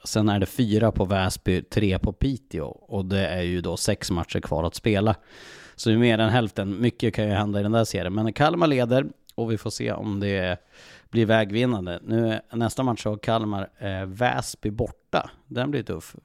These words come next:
Och så är det Troja då som ligger trea mot tvåan Hudik, som de spelar på tionde, vad blir det då? Det är ju fan på söndag, va?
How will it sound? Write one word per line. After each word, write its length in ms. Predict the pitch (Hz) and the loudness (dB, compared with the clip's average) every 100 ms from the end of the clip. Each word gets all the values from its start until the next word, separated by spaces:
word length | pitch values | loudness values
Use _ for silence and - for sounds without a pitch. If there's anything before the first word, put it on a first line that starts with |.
| _ | _
Och 220 | 170 110 | -8 -6
så 100 | - | -2
är 80 | 120 | -2
det 60 | 117 | -2
Troja 540 | - 120 117 117 135 | -2 0 0 2 0
då 120 | 117 | 0
som 120 | 104 110 | -4 -4
ligger 160 | 98 | -4
trea 280 | - 110 104 | -4 -4 -4
mot 340 | 101 95 - | -4 -6 -12
tvåan 340 | - 117 107 104 | -6 -4 -2 -2
Hudik, 600 | 87 143 113 98 - - | -2 -2 -2 -8 -8 -16
som 180 | - 98 | -14 -10
de 100 | 104 | -10
spelar 460 | - 98 98 95 90 | -6 -6 -4 -4 -4
på 420 | - 98 92 90 - _ - - _ _ _ _ | -6 -6 -4 -6 -8 _ -20 -20 _ _ _ _
tionde, 520 | - 123 110 117 110 92 | -4 -2 2 2 2 0
vad 140 | 95 | -2
blir 160 | 107 104 | 0 2
det 100 | 117 | 2
då? 140 | 95 | 0
Det 80 | 92 | -2
är 40 | |
ju 80 | 110 | -4
fan 260 | - 95 85 - | -4 -6 -8 -8
på 100 | 82 | -10
söndag, 640 | - - - 147 160 - | -8 -12 -6 -4 -4 -8
va? 140 | 52 | -12